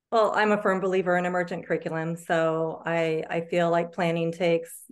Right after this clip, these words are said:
every day at the end of the day for the next day, based on where children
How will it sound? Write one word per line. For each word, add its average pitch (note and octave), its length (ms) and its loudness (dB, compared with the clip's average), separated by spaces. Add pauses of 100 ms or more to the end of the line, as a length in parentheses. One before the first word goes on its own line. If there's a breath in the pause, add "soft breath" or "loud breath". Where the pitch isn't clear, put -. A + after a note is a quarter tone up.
(160)
every F#3 140 0
day A#3+ 360 2
at F3 140 -6
the E3+ 80 0
end E3+ 120 0
of E3+ 60 2
the F3 80 -2
day F#3 300 4
for E3+ 80 -8
the F3 80 -2
next F#3 260 -6
day, D#3 300 -2 (400)
based F#3 300 0
on F3+ 260 4
where F3 340 4
children F3 460 -2